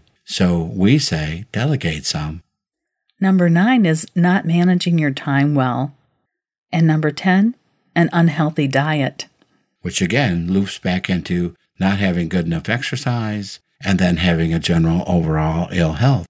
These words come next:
Speaker 1: because a lot of it all starts with diet.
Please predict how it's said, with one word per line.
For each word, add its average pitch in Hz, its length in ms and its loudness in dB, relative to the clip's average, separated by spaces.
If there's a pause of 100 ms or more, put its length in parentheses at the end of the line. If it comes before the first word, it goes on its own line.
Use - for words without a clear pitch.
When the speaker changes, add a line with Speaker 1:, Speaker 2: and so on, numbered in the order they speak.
(500)
Speaker 1:
because 85 340 -4
a 87 80 -4
lot 85 280 -2
of 139 100 0
it 135 160 0
all 127 260 0
starts 127 560 -2
with 101 140 -6
diet. 113 480 -4